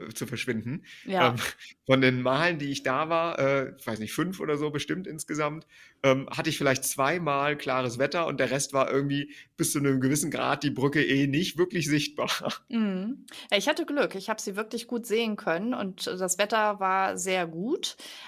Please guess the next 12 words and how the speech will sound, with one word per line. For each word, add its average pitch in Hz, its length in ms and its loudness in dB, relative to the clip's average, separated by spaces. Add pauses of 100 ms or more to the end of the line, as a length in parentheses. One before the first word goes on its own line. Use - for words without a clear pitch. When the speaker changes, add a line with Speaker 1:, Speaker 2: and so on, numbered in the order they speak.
(140)
Speaker 2:
An 220 120 4
dem 262 160 4
einen 202 320 2
Tag. 143 480 0 (180)
An 277 120 4
dem 262 120 4
Speaker 1:
Ja. 262 60 2 (140)
Speaker 2:
anderen 240 240 2
Tag 254 360 2
nicht. 214 380 0
<laughs> - 200 2
Speaker 1:
Ja, - 180 4